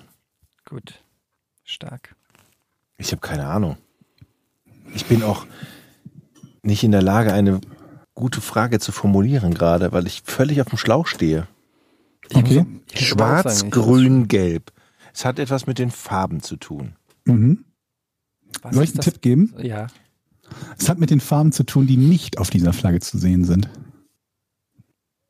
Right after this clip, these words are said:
Speaker 2: Das ist ja ein geiler Tipp.
Speaker 3: <laughs> Sorry.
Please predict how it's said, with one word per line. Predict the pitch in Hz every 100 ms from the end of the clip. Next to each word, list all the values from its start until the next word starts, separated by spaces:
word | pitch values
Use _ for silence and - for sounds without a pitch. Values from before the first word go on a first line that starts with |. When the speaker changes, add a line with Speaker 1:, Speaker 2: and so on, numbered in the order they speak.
| _ _ _ _ _ _ _ _ _ _ -
Speaker 2:
Das | 82
ist | -
ja | 123
ein | 101
geiler | 90 92 90 82
Tipp. | 85 78 - _ _ _ _ _ _ _
Speaker 3:
<laughs> | 143 - - 571 494 151 - 135 - 190 - - -
Sorry. | - 113 - 180 135 123